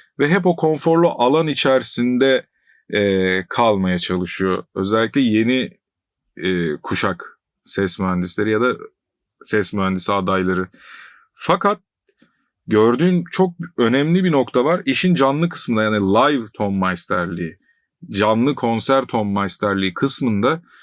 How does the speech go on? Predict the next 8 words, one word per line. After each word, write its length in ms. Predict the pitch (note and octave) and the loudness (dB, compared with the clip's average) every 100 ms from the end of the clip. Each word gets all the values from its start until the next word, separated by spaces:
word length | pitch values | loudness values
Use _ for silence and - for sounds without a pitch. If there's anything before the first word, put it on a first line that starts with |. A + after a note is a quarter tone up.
| - - - - - - _ _ _ - | -20 -20 -20 -20 -20 -20 _ _ _ -2
Türkiye'de 460 | F3+ F3 E3 D3 | 0 2 0 2
hala 580 | D3+ - B2 D3 D3 C#3 | 0 -2 2 4 4 2
büyük 760 | A2 A2 A2+ B2+ E3+ - - - - _ _ _ _ _ | 0 -4 0 0 0 -2 -6 -6 -20 _ _ _ _ _
kalifiye, 680 | - A#2 B2 - C3 C#3+ - _ _ _ _ _ _ A2 | -2 0 0 0 2 0 -4 _ _ _ _ _ _ -2
e, 60 | G#2 G2+ G2+ G2 G2 F#2+ F#2+ E2 - _ _ | 0 0 0 0 -2 -2 -2 -4 -10 _ _
personel 560 | - A2+ A2 B2+ B2+ C3 | -2 0 0 0 2 2
açığı 360 | A2 - A2 | 0 0 0
var. 300 | F#2+ E2+ - | -2 -4 -14